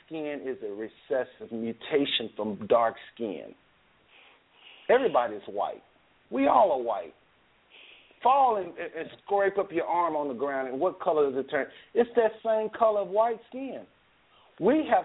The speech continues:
something called melanin that God gave us, and that melanin is important. It's powerful.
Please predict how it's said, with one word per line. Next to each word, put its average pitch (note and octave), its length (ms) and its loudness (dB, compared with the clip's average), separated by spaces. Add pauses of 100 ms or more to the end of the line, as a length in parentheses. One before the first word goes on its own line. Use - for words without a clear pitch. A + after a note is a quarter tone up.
something E3+ 320 -8
called D3 300 2
melanin F#3 580 0 (300)
that C#3 160 -6
God C3+ 360 2
gave F#3+ 320 0
us, D3 180 2 (120)
and D3 220 -4
that D3 160 2
melanin G3 500 0
is C#3 100 -12
important. G#3+ 680 -4
It's D3 160 -12 (420)
powerful. E3+ 640 -4